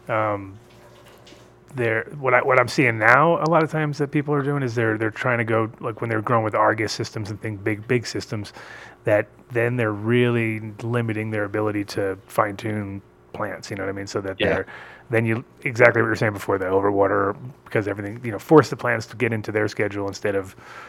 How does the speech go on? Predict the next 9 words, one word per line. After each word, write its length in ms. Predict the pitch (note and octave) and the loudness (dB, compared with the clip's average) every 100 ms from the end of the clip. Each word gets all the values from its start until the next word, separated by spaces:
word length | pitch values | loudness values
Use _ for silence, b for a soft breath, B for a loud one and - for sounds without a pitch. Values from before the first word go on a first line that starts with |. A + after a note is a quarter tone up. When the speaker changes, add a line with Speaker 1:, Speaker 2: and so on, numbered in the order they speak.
| B B - - | B B -20 -8
Speaker 1:
kind 180 | - G2+ | -4 -4
of 120 | F#2 - - - - | -6 -14 -20 -20 -8
working 340 | A2+ G#2+ - | -4 -4 -4
around 260 | G2+ G2+ G2+ | -4 -2 0
the 60 | G#2 | 4
Speaker 2:
Yeah. 100 | A2+ | 4
Speaker 1:
plant 180 | G#2+ | 4
schedule. 440 | - A2 F#2 F#2 F#2+ - - _ _ _ _ - - B B B | 2 -4 -4 -6 -12 -16 -20 _ _ _ _ -20 -18 B B B
Speaker 2:
I, 120 | - | -4